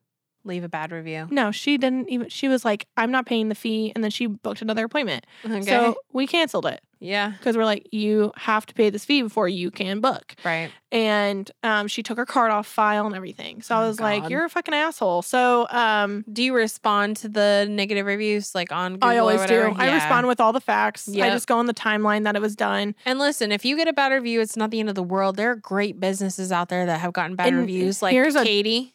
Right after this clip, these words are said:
Speaker 2: Oh,
Speaker 1: from
Speaker 2: yeah.
Speaker 1: the
Speaker 2: Here's a
Speaker 1: Beehive.
Speaker 2: tidbit. If you post about your bad review and how upset you are about it, though,
Speaker 1: Oh, you'll get flooded with
Speaker 2: you'll get,
Speaker 1: positive
Speaker 2: yeah, you'll get, like,
Speaker 1: ones.
Speaker 2: twenty nice ones.
Speaker 1: Yeah.
Speaker 2: Um, and I know it's happened to Katie. Katie gets the dumbest fucking reviews about people not
Speaker 1: Yeah.
Speaker 2: respecting her grace period, which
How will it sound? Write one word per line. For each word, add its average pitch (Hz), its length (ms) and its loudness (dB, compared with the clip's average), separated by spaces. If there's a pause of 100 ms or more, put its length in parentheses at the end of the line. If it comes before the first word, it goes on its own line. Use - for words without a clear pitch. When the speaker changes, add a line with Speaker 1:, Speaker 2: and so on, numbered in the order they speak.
(300)
Speaker 2:
Oh, 247 60 4
Speaker 1:
from 226 60 4
Speaker 2:
yeah. 202 160 4
Speaker 1:
the 214 120 -6
Speaker 2:
Here's 320 200 4
a 262 60 4
Speaker 1:
Beehive. 233 100 -4
Speaker 2:
tidbit. 240 520 -2 (540)
If 220 100 -6
you 233 120 0
post 349 500 -2
about 208 240 2
your 196 100 0
bad 190 160 0
review 202 280 0
and 214 100 0
how 302 360 2
upset 240 340 0
you 233 160 2
are 214 160 4
about 202 320 2
it, 220 100 -4
though, 285 340 4
Speaker 1:
Oh, 415 60 4
you'll 254 160 2
get 226 140 -2
flooded 294 300 2
with - 20 6
Speaker 2:
you'll 330 140 6
get, 311 160 6
Speaker 1:
positive 320 180 2
Speaker 2:
yeah, 269 60 6
you'll 240 180 4
get, 254 100 4
like, 247 140 4
Speaker 1:
ones. - 60 -8
Speaker 2:
twenty 240 180 2
nice 202 260 -2
ones. 180 240 -8 (260)
Speaker 1:
Yeah. 359 120 -6 (240)
Speaker 2:
Um, 254 160 0
and 247 120 0
I 247 100 2
know 262 100 4
it's 247 100 -2
happened 226 160 -2
to 220 60 -4
Katie. 214 320 -2
Katie 311 240 0
gets 220 160 -2
the 196 60 -14
dumbest 208 360 -2
fucking 226 180 0
reviews 233 300 0
about 240 140 4
people 294 340 4
not 254 200 4
Speaker 1:
Yeah. - 20 -
Speaker 2:
respecting 240 460 2
her 240 180 2
grace 202 340 0
period, 220 460 2
which 220 180 0